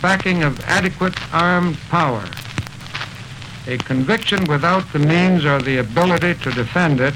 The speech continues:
has no hope of survival in a world of warring ideas.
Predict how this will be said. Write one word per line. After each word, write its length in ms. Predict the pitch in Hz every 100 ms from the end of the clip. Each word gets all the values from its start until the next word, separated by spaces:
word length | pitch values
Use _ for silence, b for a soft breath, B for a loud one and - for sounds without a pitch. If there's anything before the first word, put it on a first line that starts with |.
| - -
has 280 | 123 120 117
no 320 | 156 180 180
hope 280 | 135 170 180
of 140 | 165
survival 680 | - 156 135 147 151 151 160
in 140 | 139
a 120 | 131 120
world 380 | 143 156 165
of 180 | 151 110
warring 440 | 123 151 160 156 151
ideas. 680 | 147 151 143 147 127 104